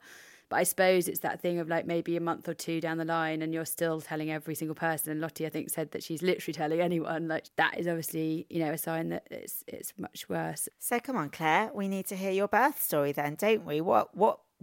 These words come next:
Speaker 2: were your expectations? I mean, Lottie spoke about her expectations for a medical birth, didn't she? She, she was, she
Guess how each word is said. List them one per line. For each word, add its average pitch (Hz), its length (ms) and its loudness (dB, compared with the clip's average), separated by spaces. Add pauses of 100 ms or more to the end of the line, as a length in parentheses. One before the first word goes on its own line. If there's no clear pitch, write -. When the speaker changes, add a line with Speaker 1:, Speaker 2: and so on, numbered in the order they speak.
Speaker 2:
were 202 80 6
your 196 400 8
expectations? 147 1120 -4 (240)
I - 60 -6
mean, 190 180 2
Lottie 208 280 4
spoke 175 260 0
about 170 240 0
her 180 260 4
expectations - 880 -6
for - 140 -4
a 156 40 -2
medical 175 520 -4
birth, 143 380 -6
didn't 151 260 -6
she? 147 240 -8
She, 151 300 -6 (320)
she 175 260 0
was, 160 320 2 (380)
she 180 320 -4